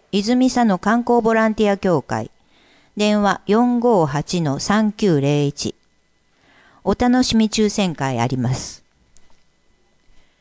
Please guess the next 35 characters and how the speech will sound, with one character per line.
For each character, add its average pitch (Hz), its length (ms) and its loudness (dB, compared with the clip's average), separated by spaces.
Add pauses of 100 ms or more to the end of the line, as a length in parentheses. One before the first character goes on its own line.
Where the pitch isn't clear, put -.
(380)
熊 254 260 -2
野 285 120 -4
街 277 240 0
道 175 220 -2
の 190 140 -2
歴 156 220 -8
史。 - 280 -10 (1040)
三 285 240 0
月 226 240 -2
十 233 240 2
二 240 160 2
日 202 260 -2
木 185 300 0
曜、 160 340 2 (180)
午 214 140 0
後 180 240 0
一 220 240 -4
時 254 160 0
半 220 280 0
か 220 160 0
ら 156 120 0
三 165 300 -2
時。 - 120 -10 (640)
対 214 220 2
象、 196 400 0
十 233 200 2
六 240 200 0
歳 226 300 2
以 - 20 -10
上 165 200 0
三 220 300 0
十 202 220 0
人。 135 180 -6 (680)
講 247 240 2
師、 - 280 -6